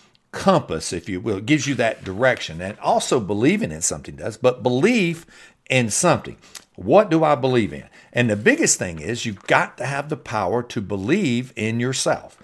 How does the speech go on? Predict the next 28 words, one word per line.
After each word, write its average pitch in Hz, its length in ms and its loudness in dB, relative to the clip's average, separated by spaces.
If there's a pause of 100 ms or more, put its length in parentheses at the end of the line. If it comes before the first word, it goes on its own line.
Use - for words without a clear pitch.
(280)
And 110 120 -6
so 131 140 4
when 127 140 4
you 120 80 0
think 143 240 0
about 76 280 -8
it, - 60 -20 (300)
now 120 180 6
the 117 80 0
second 226 560 2 (240)
B 87 380 -4 (240)
is 117 260 4
believing. 110 640 2 (840)
And 117 120 2
what 117 180 0
that 226 200 6
is, 101 380 0 (240)
you 135 200 -2
have 214 360 -2
to 196 80 -2
find 131 440 -4
something 95 800 -4 (200)
or 120 120 4
someone 117 800 2
that 123 280 2
believes 127 680 0
in 120 480 -2
you. 104 540 2